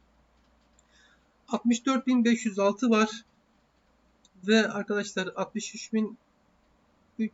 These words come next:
altı yüz yetmiş altı şu an için görülen bölgeler. Burada biz neyi takip edeceğiz? Altmış üç bin altı yüz otuzun üzerinde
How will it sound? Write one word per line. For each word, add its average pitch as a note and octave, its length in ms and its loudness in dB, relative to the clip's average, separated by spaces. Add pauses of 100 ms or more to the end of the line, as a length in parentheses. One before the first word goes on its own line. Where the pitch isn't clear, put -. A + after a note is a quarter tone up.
(240)
altı G3 300 0
yüz G3+ 160 0
yetmiş - 240 -6
altı F3+ 340 -2
şu G3 180 -6
an E3+ 100 -2
için F#3+ 200 -8
görülen E3+ 400 -2
bölgeler. E3 480 -2 (1120)
Burada C4 320 0
biz - 760 -6 (160)
neyi B3+ 240 2
takip G#3+ 380 2
edeceğiz? G#3+ 560 0
Altmış A3+ 380 -4
üç A#3 180 -4
bin A#3 100 2
altı G#3 320 -2
yüz G#3+ 100 0
otuzun A3+ 520 -2 (300)
üzerinde G#3+ 640 0